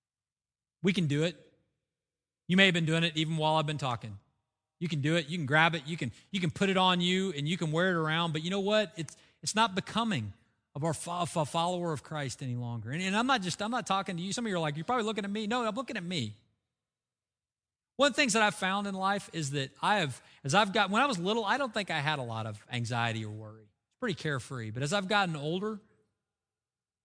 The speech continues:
and I've, more responsibility is around me, I've picked those responsibilities up and I find myself with more worry and more care than,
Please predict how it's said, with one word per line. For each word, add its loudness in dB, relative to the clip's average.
and 2
I've, 2
more 2
responsibility 0
is -2
around -2
me, -6
I've -6
picked -8
those -4
responsibilities -6
up -4
and -6
I -6
find -6
myself -6
with -8
more -4
worry -2
and -2
more -6
care -10
than, -10